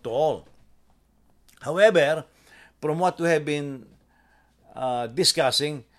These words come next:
faith is a substance. It can be examined, it can be verified, and, uh,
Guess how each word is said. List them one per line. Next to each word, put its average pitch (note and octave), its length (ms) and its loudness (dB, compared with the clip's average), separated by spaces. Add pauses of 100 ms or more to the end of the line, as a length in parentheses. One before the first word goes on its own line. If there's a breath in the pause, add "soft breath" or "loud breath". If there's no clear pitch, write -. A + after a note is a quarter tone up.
(180 soft breath)
faith D#3 320 -4
is C#3+ 160 -8
a C3 60 -8
substance. D#3+ 760 -8 (160)
It A#2+ 160 -16
can C3+ 160 -6
be C3 160 -12
examined, C3+ 460 -6
it - 20 -20
can B2 160 -10
be A#2+ 80 -10
verified, A2+ 720 -6 (960 soft breath)
and, D3+ 340 2
uh, B2 880 -2